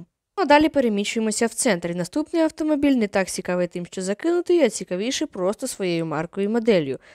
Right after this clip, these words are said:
Це Део Тіко на франківських номерах ранньої серії. Ну і ще в одному з дворів центру зустрівся мені ось такий автомобіль, як цей Ford Escort, який стоїть тут вже явно дуже довго, адже під ним вже утворилася своя мікрофлора.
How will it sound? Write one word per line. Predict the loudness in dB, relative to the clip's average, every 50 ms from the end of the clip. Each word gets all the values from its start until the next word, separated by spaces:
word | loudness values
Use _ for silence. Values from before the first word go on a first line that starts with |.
| _ _
Це | -2 2 4 4 4
Део | 4 4 4 6 6 4 2
Тіко | 0 -4 -6 -6 -6 -6 -8
на | -10 -10 -10
франківських | -10 -10 -10 -10 -8 -6 -6 -6 -6 -8 -10 -6 -4
номерах | -2 0 2 2 2 2 2
ранньої | -2 -4 -6 -6 -6 -8 -8 -6
серії. | -6 -6 -4 -4 -4 -6 -6 -10 -16 -18 _ _ _ _ _ _ _ 0 2
Ну | 4
і | 4
ще | 4 4 4 4
в | 4
одному | 4 2 2 2 2 2 0
з | 0
дворів | 2 2 2 2 0 0
центру | 2 2 2 2 2 0 -2
зустрівся | -2 -2 -4 -4 -4 -4 -2 0 0 0
мені | 0 2 2 2 4 2
ось | 2 0
такий | -2 -6 -8 -4 -2 -2
автомобіль, | -2 -2 -4 -8 -8 -8 -6 -4 -2 0 0 2 4
як | 4 2 2 0
цей | -4 -6 -2 2 2 2
Ford | 0 0 -2 -2 -2 -2
Escort, | -4 -6 -6 -6 -6 -8 -8 -8 -12 -20 -20 -20 -20 -20 -8 _
який | -2 -2 0 2 2 2
стоїть | 2 2 2 2
тут | 2 0 0
вже | 2 2 4
явно | 4 4 4 4 4 2
дуже | 0 -2 -4 -4 -2 -2
довго, | 0 2 2 2 2 0 -2 -4
адже | -4 -4 -4 -6
під | -8 -8 -10 -8 -2
ним | 0 0 0
вже | 2 2 2 2
утворилася | 2 2 0 0 0 0 0 -2 -4
своя | -6 -6 -6 -4 -2 0 0 0 0
мікрофлора. | 0 -2 -6 -6 -6 -8 -8 -6 -2 0 2 2 2 2 -2